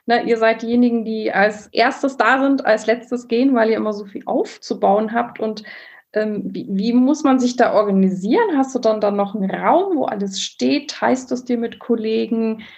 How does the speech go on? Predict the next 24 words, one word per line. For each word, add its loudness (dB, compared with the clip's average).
Man 2
braucht 2
wahrscheinlich 0
auf 0
jeden 0
Fall 2
ein 0
Auto 2
und, -2
ähm, -4
also 0
irgendwie 4
habe 2
ich -2
das -10
Gefühl, -2
ihr 0
müsst 0
da 2
viel -2
mehr 2
machen 0
als -2
jetzt -6